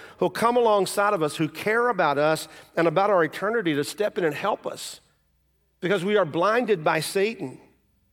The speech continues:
someone that can help turn us from the error of our ways. Now, if unrepentant sin wasn't devastating in a believer's life, we could just let it go.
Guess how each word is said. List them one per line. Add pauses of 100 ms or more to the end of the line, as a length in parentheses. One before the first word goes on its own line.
(240)
someone
that
can
help
turn
us (260)
from
the
error
of
our
ways. (880)
Now,
if
unrepentant
sin
wasn't
devastating
in
a
believer's
life,
we
could
just
let
it
go.